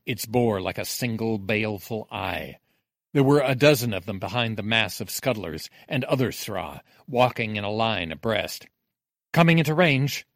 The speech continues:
Revya muttered. "Scuttlers are getting close," Sark said. "Can't outrun them like this." Another round of flashes from the gun spiders, and another volley screamed down around the ship. This time, the explosions bracketed Wrath,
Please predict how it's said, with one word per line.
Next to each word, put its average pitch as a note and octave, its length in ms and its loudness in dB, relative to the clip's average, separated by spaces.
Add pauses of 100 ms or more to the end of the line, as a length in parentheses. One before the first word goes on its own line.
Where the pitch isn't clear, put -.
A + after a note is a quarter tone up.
(140)
Revya G2 420 -4
muttered. F#2+ 440 -8 (680)
"Scuttlers - 680 -8
are F2+ 80 -8
getting F2 300 -6
close," - 680 -8
Sark - 340 -8
said. F#2 320 -8 (260)
"Can't A#2 240 -2
outrun A#2 380 0
them F#2 140 -6
like G2 240 -6
this." A#2 400 -2 (640)
Another D3+ 420 6
round C3 320 2
of A2+ 80 -2
flashes G#2 560 -6
from G2 160 -10
the G#2 80 -4
gun G#2+ 200 -2
spiders, E2+ 460 -8 (160)
and C#3 160 0
another C3 300 2
volley B2+ 380 6
screamed B2+ 580 0
down B2 300 2
around G#2 300 -2
the G#2+ 80 -4
ship. - 380 -2 (720)
This B2+ 280 2
time, D3 360 2 (160)
the C3+ 120 6
explosions C3 640 2
bracketed G2 600 -4
Wrath, D#2 340 -8